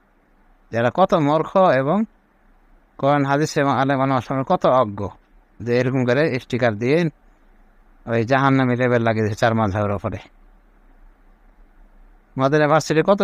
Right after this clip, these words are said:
শিক্ষক বলেছেন যে হানাফি হও, শাফি হও, মালিক হও, হও, হাম্বলি হও, কোনো সমস্যা নাই, কিন্তু কোরআন হাদিসকে হানাফি, মালিক, শাফি, হাম্বলি বানিয়ে দিও না, মানে কোরআন হাদিসকে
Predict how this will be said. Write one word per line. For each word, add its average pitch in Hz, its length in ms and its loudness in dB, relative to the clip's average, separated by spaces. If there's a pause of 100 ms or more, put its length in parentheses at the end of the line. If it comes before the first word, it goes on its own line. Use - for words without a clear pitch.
(100)
শিক্ষক 165 320 -2
বলেছেন 110 360 -2
যে 120 80 -4 (140)
হানাফি 147 400 -2
হও, 151 160 2
শাফি 131 300 0
হও, 127 180 2
মালিক 120 300 -2
হও, 127 120 2 (100)
হও, 120 160 -2
হাম্বলি 117 360 -2
হও, 135 180 2
কোনো 175 220 2
সমস্যা 120 320 0
নাই, 92 100 -8 (920)
কিন্তু 120 220 -2
কোরআন 147 300 2
হাদিসকে 143 380 -2 (120)
হানাফি, 143 340 0
মালিক, 127 200 0 (140)
শাফি, 123 200 -2 (120)
হাম্বলি 117 400 0
বানিয়ে 147 240 2
দিও 104 180 -4
না, 104 120 -2
মানে 127 180 0 (1400)
কোরআন 135 220 2 (120)
হাদিসকে 160 840 -2